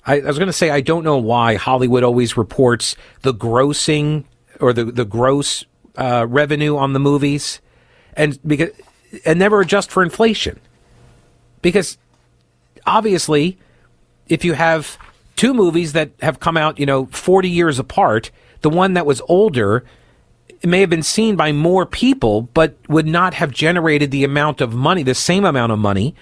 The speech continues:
because the ticket prices were so much lower back then.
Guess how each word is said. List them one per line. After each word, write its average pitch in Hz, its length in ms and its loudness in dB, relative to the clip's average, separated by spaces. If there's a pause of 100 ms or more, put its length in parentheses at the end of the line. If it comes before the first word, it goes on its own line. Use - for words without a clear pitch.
(260)
because 156 640 -2 (520)
the 151 80 0
ticket 208 260 -2
prices 135 360 -4
were 160 80 -2
so 143 200 -2
much 135 200 -2
lower 208 360 2
back 87 260 -4
then. 85 240 -6